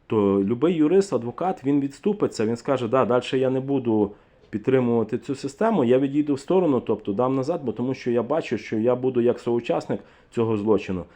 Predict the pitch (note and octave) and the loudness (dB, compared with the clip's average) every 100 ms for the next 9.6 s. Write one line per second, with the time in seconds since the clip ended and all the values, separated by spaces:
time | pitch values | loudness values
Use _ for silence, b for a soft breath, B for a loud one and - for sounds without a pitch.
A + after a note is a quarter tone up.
0 | b b b b F#2+ G2 F#2 F#2 A2 C3 | b b b b -2 2 2 2 2 2
1 | C3+ A#2+ - _ _ _ _ _ _ - | 0 -2 -6 _ _ _ _ _ _ -12
2 | G#2+ B2+ G2 G#2+ G2 F#2+ F2 D2+ - - | -4 -2 -2 -2 -4 -4 -6 -10 -14 -14
3 | F2 G2 C#3+ - - G2+ C3+ C3 A#2 G#2+ | -10 -6 -4 -2 -4 -2 0 0 0 -4
4 | G2+ G2 - A#2+ B2 A2+ G2+ F#2 D#2+ - | -10 -8 -2 0 0 0 0 0 -2 -14
5 | b b b b b E2+ - F#3+ F3+ F3+ | b b b b b -14 0 2 4 2
6 | D3 E3+ - D3 B2+ - D#3 D3+ D#3+ G3 | 2 2 0 -4 -4 -2 0 0 0 0
7 | G3 - A#2+ A2 G#2 G2+ - - A#2+ G#2 | -2 -4 0 2 2 0 -2 0 0 2
8 | G#2+ G2+ A2 G2 A2+ G#2 G2+ G2 A2 G#2 | 0 0 -2 -2 0 0 0 -2 0 0
9 | G#2 A2 G#2 G2 F#2+ F2 | 2 4 4 2 -2 -8